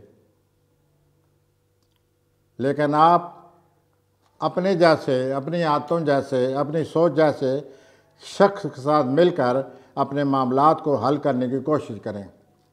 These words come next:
इस तरह आप मामलात को आसानी से हल कर सकेंगे। आजकल अगर आप किसी से फयाजी से पेश आ रहे हैं, तो वो शख्स आपका नाजायज़ फ़ायदा उठा रहा है।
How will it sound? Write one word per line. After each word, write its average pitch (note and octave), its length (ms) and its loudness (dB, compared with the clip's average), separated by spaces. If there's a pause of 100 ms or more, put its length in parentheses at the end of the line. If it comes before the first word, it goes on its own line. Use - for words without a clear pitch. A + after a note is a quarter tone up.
(2000)
इस E3 140 -2
तरह D#3 140 2
आप D3 120 4
मामलात C#3+ 520 0
को D#3 80 -2
आसानी D3 440 0
से C3 120 -4
हल B2+ 160 -2
कर B2+ 180 -4
सकेंगे। G#2 540 -8 (1800)
आजकल C#3 840 2
अगर D3 240 2
आप D#3+ 220 4
किसी D#3+ 260 -2
से D3 140 -6
फयाजी D3 500 0
से F3 120 -2
पेश D#3+ 300 -2
आ C3 140 -2
रहे B2 180 -2
हैं, A#2 420 -12 (560)
तो C3+ 60 -2
वो D#3+ 200 2
शख्स - 500 -4
आपका C#3 300 -2
नाजायज़ C3+ 400 0
फ़ायदा C3+ 320 -2
उठा A#2+ 280 -4
रहा G#2+ 120 -8
है। G2+ 160 -16